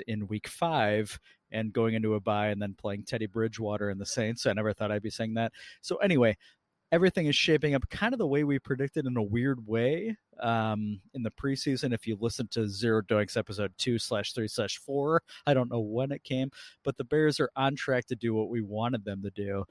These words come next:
Not exactly at everybody's tempo, but you know what? David Haugh can go fuck himself. Why are we on David Haugh's schedule for the <laughs> development of the Bears offense? Bears are two and one. Generally, like,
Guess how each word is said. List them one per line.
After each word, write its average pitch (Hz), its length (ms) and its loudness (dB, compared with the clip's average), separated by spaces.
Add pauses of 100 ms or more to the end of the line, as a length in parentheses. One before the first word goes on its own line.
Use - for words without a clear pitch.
(280)
Not 120 200 2
exactly 113 640 2
at 101 140 2
everybody's 131 500 2
tempo, 120 300 -2
but 117 200 -2
you 143 80 -6
know 156 120 2
what? 151 140 4 (360)
David 220 280 -2
Haugh 117 340 -2
can 110 120 -10
go 107 140 -4
fuck - 400 -4
himself. 113 520 2
Why 135 180 4
are 160 100 6
we 139 140 6
on 117 120 2
David 113 260 2
Haugh's 123 360 0
schedule 123 460 2
for 143 140 -2
the 127 100 2
<laughs> - 0 -
development 160 580 2
of 143 60 -4
the 156 60 -2
Bears 135 360 -2
offense? 110 500 -4 (960)
Bears 135 220 0
are 123 60 -8
two 135 160 -4
and 110 120 -4
one. 98 280 -6 (1800)
Generally, 180 480 4
like, 139 220 0